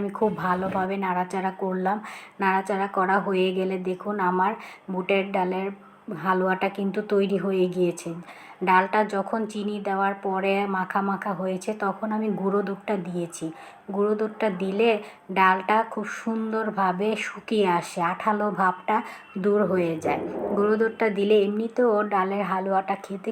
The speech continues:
খুবই মজা লাগে। তো আমার হালুয়া প্রায় হয়ে গিয়েছে। আমি একটা ট্রেতে একটু ঘি ব্রাশ করে নিলাম, নিয়ে আমি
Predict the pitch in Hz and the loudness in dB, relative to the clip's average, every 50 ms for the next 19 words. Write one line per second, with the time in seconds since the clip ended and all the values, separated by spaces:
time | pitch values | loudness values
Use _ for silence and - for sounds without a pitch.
0 | 214 - - - 220 226 214 254 254 - - 202 196 185 180 - 175 160 151 151 | -8 -6 -2 0 0 4 4 4 4 4 0 -4 -2 -2 -2 -2 -2 -4 -4 -6
1 | 151 143 - - - - - - - - - - - - _ - 240 233 220 214 | -8 -8 -12 -12 -14 -16 -20 -20 -20 -20 -20 -20 -20 -18 _ 2 4 6 6 6
2 | 214 214 214 202 208 214 202 202 202 202 202 202 220 196 202 190 175 196 196 190 | 8 6 6 8 8 6 6 6 2 0 0 2 4 2 4 4 0 0 2 2
3 | 190 185 185 202 196 185 185 - - - 202 226 247 - - - - - - - | 0 0 0 -2 -2 -2 -2 -6 -6 -4 -4 -4 -4 -6 -12 -18 -18 -10 -2 0
4 | 190 202 202 202 190 190 220 247 247 220 202 - 220 214 214 - - 220 214 208 | 2 2 4 4 2 2 2 0 -2 -4 -2 0 -2 -2 -2 0 2 2 2 2
5 | 208 - 202 190 185 185 190 - 226 190 156 151 180 208 208 208 196 208 254 247 | 4 4 4 4 4 2 0 -2 -2 -2 0 0 2 2 4 4 4 4 2 0
6 | - - - - - 180 185 185 185 190 185 - - - 208 196 196 196 196 190 | -4 -16 -18 -12 -6 0 4 6 6 6 4 -2 -4 -2 0 2 2 2 0 0
7 | 196 190 185 175 180 226 262 - - - - - - - - 196 196 196 196 202 | 0 2 2 2 2 2 0 -4 -8 -20 -20 -20 -20 -10 -8 -4 0 2 4 4
8 | 208 214 214 208 208 208 190 180 185 196 196 | 4 4 4 4 6 4 4 4 2 2 0